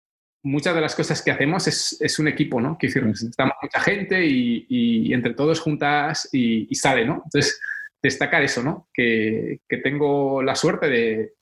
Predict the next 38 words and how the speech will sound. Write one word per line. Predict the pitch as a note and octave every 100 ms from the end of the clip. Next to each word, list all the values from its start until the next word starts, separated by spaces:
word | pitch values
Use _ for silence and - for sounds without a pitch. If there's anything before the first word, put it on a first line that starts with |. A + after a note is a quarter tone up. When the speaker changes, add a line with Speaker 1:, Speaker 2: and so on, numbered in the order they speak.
| _ - -
Speaker 1:
de | C3+ B2
tener, | B2+ C#3 - - _ _ -
nos | -
hemos | C3+ -
hecho | C3
un | C#3 C3
grupo | C#3 C3+ C3
de, | C3 B2+ B2 - - _ -
de | C#3
compañeros | B2+ A#2+ C3 C#3+ B2+
allá | C3+ C#3 - - _
y, | C3 A#2 A2+ A2 A2 A2 - C3+
y |
bueno, | C3 C4
pues | - -
que, | A2+ A2 A2
que | -
hacen | B2+ C#3+ B2+
más | B2+
fácil | B2+ C#3 C#3 A#2+ A#2 -
el | B2+
trabajar, | B2 - C3 A2+
¿no? | - - _ -
Entre | -
todos | - B2+
juntos, | - B2+ A#2 A#2+
¿no? | - _ _ - - - - - - _
Speaker 2:
Gracias | - A#2 C3
por | C3
tu | G#2
tiempo, | C3+ C3+
Fernando, | B2+ A#2+ C3+ C#3 C#3+ C#3
y | A2+
esperemos | G#2 A2+ A2+ B2 -
que | B2 A2 G#2+ G#2
nos | G2+
vuelvas | B2+ B2+
a, | B2+